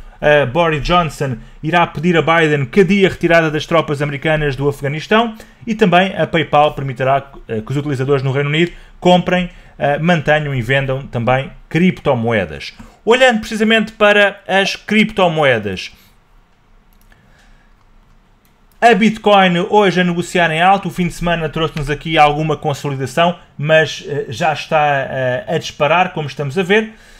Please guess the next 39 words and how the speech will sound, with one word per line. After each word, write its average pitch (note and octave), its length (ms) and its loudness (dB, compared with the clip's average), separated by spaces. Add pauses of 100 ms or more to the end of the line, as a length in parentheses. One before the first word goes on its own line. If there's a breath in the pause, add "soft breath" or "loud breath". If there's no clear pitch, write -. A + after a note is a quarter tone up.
(220 soft breath)
Ah, E3+ 360 4
também G#3 420 4
o F3+ 180 2
Ethereum F#3 560 0
já B2+ 160 -2
está D3+ 220 2
a - 20 -2
negociar C3 500 -4
aqui B2+ 220 -8
na B2 80 -2
zona B2+ 260 -2
dos C3 220 -6
três D#3 320 -2
mil C3+ 200 -6
e B2+ 60 -6
trezentos, D3 460 -6
portanto A2+ 280 -10
mantém C3+ 340 -2
também C3 200 -4
o B2+ 60 -4
potencial C3+ 420 -4
de C#3+ 80 -12
subida. G#3 400 0 (220 loud breath)
Se - 200 -2
quebrar C#3+ 480 2 (140)
este C#3+ 240 -6
máximo, C#3+ 400 0
poderá, B2 460 -2 (260 loud breath)
ah, A#2 380 -2 (760)
haver A#2+ 240 -4
aqui B2+ 180 -6
um C3 80 0
novo D#3 340 2
movimento A2+ 360 -4
impulsivo A2+ 440 -8
depois B2+ 220 -6
desta B2 240 -2
consolidação A#2+ 760 -4 (320 loud breath)
dos C#3+ 460 -4